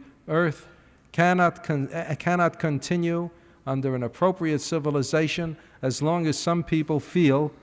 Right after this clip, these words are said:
rightly, that they are discriminated against. And this is going to be a sort of peaceful world, a sort of world, as I see it, which has accomplished its aims,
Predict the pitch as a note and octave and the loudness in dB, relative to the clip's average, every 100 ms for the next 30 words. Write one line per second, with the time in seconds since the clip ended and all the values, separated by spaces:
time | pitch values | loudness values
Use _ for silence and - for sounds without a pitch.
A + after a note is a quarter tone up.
0 | - A2+ C3+ E3+ D#3+ C#3 D3+ D3 - - | -12 2 6 6 4 0 0 -2 -10 -20
1 | _ _ _ _ _ - C3+ C#3 C#3 C#3+ | _ _ _ _ _ 2 4 4 4 4
2 | C#3+ C#3 C#3 C3 C3 - D#3 D3+ C3+ B2+ | 6 6 4 2 -4 -2 0 0 0 -2
3 | A#2+ A#2 B2 C3 C3+ - - _ _ _ | -2 -2 -2 -2 -6 -12 -20 _ _ _
4 | _ _ _ _ _ _ _ _ _ E3+ | _ _ _ _ _ _ _ _ _ 0
5 | G3+ B3+ A#3 F3+ G3 G3 F#3 F3+ E3+ F3+ | 2 2 0 0 2 2 0 -2 0 0
6 | E3+ E3 E3 C#3+ - F3+ D3 - _ - | 0 0 0 -2 -4 -4 -6 -10 _ -4
7 | A#3 - - G#2+ G#2 G2 E2+ E2+ - _ | -4 -4 -6 -6 -4 -6 -6 -10 -16 _
8 | _ _ - B2+ F3+ D#3+ A#2+ D3+ G3+ G3 | _ _ -10 -4 -2 -2 -2 -2 0 2
9 | G3 F3 - - - C3 B2 D#3+ D#3+ D3 | 2 0 -6 -20 -16 -8 -4 -2 0 -2
10 | - D#3+ D#3+ D#3+ - - _ _ _ - | -4 -2 -2 -4 -8 -20 _ _ _ -6
11 | C#3 C3+ D3+ C#3 - D3+ - - A#3 F#3+ | -4 -2 0 -2 -2 -8 -8 -4 -4 -2
12 | C3+ A2+ - B2+ - - F3+ F3 B2 G#2 | -6 -6 -6 -6 -8 -8 -4 -2 -2 -6
13 | G2 - | -10 -14